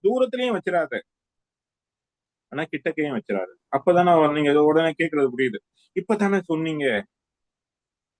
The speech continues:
ஆ, நண்பனை கூட பகைவன், அதாவது பகைவனை கூட நண்பனாக கொள்ளுதல் ஒண்ணு, நாலாவது திருக்குறள்ல சொன்னாரு. ரெண்டு பகைவர்களில் ஒருவனை உ-, துணையாக கொள்ளுதல்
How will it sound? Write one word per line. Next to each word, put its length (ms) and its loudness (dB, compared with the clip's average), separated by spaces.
ஆ, 180 -2
நண்பனை 560 2
கூட 580 6
பகைவன், 400 0
அதாவது 320 0
பகைவனை 440 -2
கூட 260 2
நண்பனாக 580 -4
கொள்ளுதல் 460 -4
ஒண்ணு, 320 -4
நாலாவது 400 0
திருக்குறள்ல 340 0
சொன்னாரு. 500 -6
ரெண்டு 360 0
பகைவர்களில் 600 2
ஒருவனை 460 4
உ-, 320 4
துணையாக 540 0
கொள்ளுதல் 580 -4